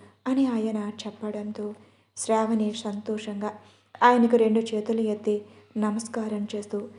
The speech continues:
"నిజంగా మీ రుణం నేను ఈ జన్మలో తీర్చుకోలేను" అని అంటుంటే, "సరే ముందు వెళ్ళి ఏమైనా తిను, మొహం చూడు ఎలా పీక్కుపోయిందో. ఆంటీ నిన్ను చాలాసార్లు అడిగింది, కానీ నువ్వు ఈ మధ్య ఇటు రావట్లేదు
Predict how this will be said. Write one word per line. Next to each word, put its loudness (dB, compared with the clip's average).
"నిజంగా 8
మీ 4
రుణం 2
నేను -4
ఈ 8
జన్మలో 2
తీర్చుకోలేను" -4
అని -2
అంటుంటే, -4
"సరే -2
ముందు 10
వెళ్ళి 8
ఏమైనా 2
తిను, -4
మొహం 8
చూడు 4
ఎలా 2
పీక్కుపోయిందో. 0
ఆంటీ 2
నిన్ను 4
చాలాసార్లు -4
అడిగింది, -10
కానీ 10
నువ్వు 2
ఈ 4
మధ్య 4
ఇటు 2
రావట్లేదు -2